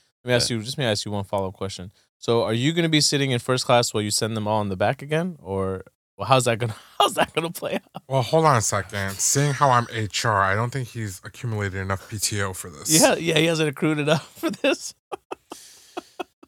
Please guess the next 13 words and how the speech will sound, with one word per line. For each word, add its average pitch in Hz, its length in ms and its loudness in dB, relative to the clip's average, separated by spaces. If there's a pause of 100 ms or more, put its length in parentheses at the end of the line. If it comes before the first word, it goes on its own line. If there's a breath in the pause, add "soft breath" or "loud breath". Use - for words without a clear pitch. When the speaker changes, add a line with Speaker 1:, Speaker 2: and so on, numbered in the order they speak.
(320)
Speaker 2:
Uh, 98 840 8
how 131 200 2
much 381 220 -6
P 247 160 -4
T 220 180 -4
O 214 80 2
have 151 200 0
I 131 260 4
taken 202 400 -2
this 214 200 -8
year, 247 440 -8
H 196 180 -4
R? 269 300 -4